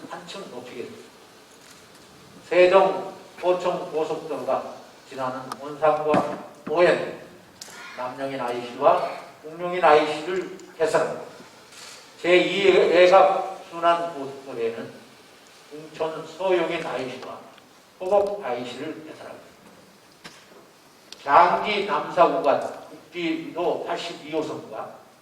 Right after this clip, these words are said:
중리 천리 구간 국지도 팔십사 호선을 개설하고,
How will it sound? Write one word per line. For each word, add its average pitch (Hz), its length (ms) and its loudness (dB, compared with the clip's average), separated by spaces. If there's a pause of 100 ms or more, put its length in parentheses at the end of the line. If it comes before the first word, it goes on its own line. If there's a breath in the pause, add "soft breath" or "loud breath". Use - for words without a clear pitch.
(420)
중리 175 720 -4 (240)
천리 196 360 0
구간 165 440 4
국지도 - 420 -10
팔십사 165 520 -2
호선을 156 500 0
개설하고, - 440 -12